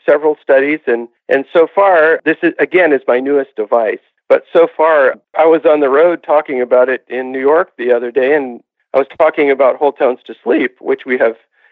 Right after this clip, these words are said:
clinical research on, and everybody's, "Oh, that's great. Yeah, everyone needs sleep, but tell me more about the dog.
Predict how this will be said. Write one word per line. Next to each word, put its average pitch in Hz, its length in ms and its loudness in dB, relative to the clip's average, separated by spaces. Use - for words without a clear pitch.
clinical 127 460 2
research 127 460 -4
on, 120 180 2
and 120 200 -4
everybody's, 143 460 0
"Oh, 156 180 -10
that's 170 220 -4
great. 170 280 -2
Yeah, 151 120 -2
everyone 156 320 -2
needs 156 240 -6
sleep, 208 140 -2
but - 120 -6
tell 151 160 -2
me 190 100 0
more 180 160 0
about 170 220 -2
the 110 80 -16
dog. 135 460 -2